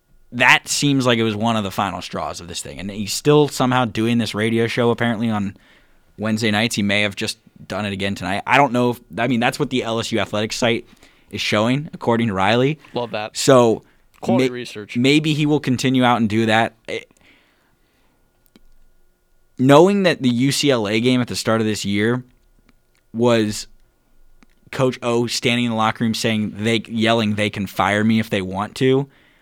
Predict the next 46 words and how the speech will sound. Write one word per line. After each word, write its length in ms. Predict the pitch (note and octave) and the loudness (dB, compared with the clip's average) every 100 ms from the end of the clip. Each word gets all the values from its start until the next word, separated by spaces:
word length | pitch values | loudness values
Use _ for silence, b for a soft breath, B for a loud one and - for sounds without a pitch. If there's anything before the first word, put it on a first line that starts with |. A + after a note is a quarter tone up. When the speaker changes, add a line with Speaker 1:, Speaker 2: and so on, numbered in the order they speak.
| b | b
Speaker 1:
Like, 340 | B2 A2 G2 - - | 0 0 -2 -12 -6
you 140 | B2 | -4
just, 220 | C3 C#3+ A#2+ A2+ - _ _ _ _ | -2 -2 0 -2 -6 _ _ _ _
when 160 | A#2+ C3+ | 2 4
you 80 | C3 | 4
hear 180 | D#3 | 4
that 100 | D3 | 4
that 180 | G#2 A2 | 2 0
was 120 | B2 | 0
happening, 520 | B2 B2+ C3 C3+ C3+ - - | 0 0 0 -6 -8 -14 -8
you 160 | A2 | -4
know 140 | A2 F#2+ | -4 -6
it 40 | |
was, 160 | D#2 F#2+ | -8 -8
it 120 | - | -6
Speaker 2:
Yeah, 80 | C3+ | -4
Speaker 1:
was 100 | A2 | -4
Speaker 2:
the 40 | |
Speaker 1:
coming 120 | B2 G#2+ | -4 -2
Speaker 2:
pla-, 80 | |
Speaker 1:
to 40 | C4 | -4
an 40 | |
Speaker 2:
the 40 | - | -6
Speaker 1:
end. 80 | - | -6
Speaker 2:
players 280 | G3 D3 | -6 -4
know 120 | B2+ B2 | -6 -6
what's 160 | A2+ | -6
going 200 | B2 A#2 | -6 -6
on, 200 | G#2+ G2+ | -6 -8
too. 320 | - A#2 F#2 | -10 -10 -10
They're 160 | G2 G2+ | -8 -6
not 300 | G#2 G#2 G#2+ _ _ _ _ b b b | -4 -6 -8 _ _ _ _ b b b
Speaker 1:
I 140 | D3+ | 4
Speaker 2:
Uh, 60 | D#3+ | 6
Speaker 1:
think 160 | A3 A#3+ | 4 4
Speaker 2:
yeah. 80 | |
Speaker 1:
aside, 340 | G3+ - D3+ D#3 | 2 4 4 4
okay, 340 | C3+ C3+ A2 F2+ | 2 2 -2 -6
but 360 | - A#2 C3+ - C3+ | -10 -2 -2 -2 -4
as 140 | C3+ | -2
far 240 | - E3 | 4 4
as 100 | E3+ | 4
candidates 400 | - C#3 C3+ C#3 | 0 -2 -2 -2
for 80 | - | -2
the 80 | B2+ | -4
job, 380 | G2+ G#2 A2+ | 0 2 2